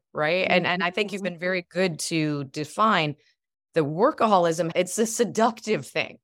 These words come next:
Speaker 2: Mm-hmm.
Speaker 1: because what comes with it. And I think it's been a journey because I've looked back and gone, "Oh, okay, I can see this tendency that I have,
Speaker 2: Mm.
Speaker 1: you know, to wanna be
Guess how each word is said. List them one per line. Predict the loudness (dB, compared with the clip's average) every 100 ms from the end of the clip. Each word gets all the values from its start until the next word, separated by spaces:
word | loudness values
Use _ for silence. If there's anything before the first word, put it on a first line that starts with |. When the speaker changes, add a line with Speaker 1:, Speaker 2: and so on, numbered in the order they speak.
| -10
Speaker 2:
Mm-hmm. | -8 -2
Speaker 1:
because | 2 2 0 -10 _
what | 0 0
comes | 4 2 2 0
with | 0 2
it. | 0 0 _
And | -2 0
I | -2
think | -2 0 0 -2 _ _ _ _ _ _ _ -4
it's | -4 -2
been | 2 2
a | 0
journey | -2 -4 -4
because | -6 -4
I've | -4 -2
looked | -4 -6 -2
back | 0 0 0
and | -2
gone, | 0 2 2 0 -4 -2
"Oh, | 0 2 4 4 4 4 2 0 -4 0 0 0
okay, | -2 -6 -4
I | -6
can | -6 -8
see | -6 -4 -4
this | -6
tendency | -6 -4 -2 -4 -4 -4 -6 -4
that | -4 -2
I | -4
have, | -4 -4 -2 -4 -8
Speaker 2:
Mm. | -14 -20 _ _ _ -8
Speaker 1:
you | -6
know, | -6 -6
to | -6
wanna | -2 0 0
be | 0 0 0 -2